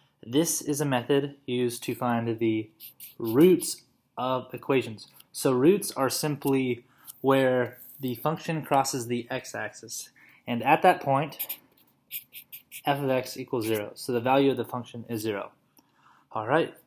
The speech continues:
moving on. The simple fixed point iteration,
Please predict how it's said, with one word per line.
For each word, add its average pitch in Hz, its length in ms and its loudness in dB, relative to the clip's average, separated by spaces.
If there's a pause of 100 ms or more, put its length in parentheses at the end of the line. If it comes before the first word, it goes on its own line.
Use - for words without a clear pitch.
(180)
moving 127 320 -4
on. 202 260 0 (1700)
The 131 100 0
simple 180 320 2
fixed 175 260 -2
point 165 200 2
iteration, 139 540 0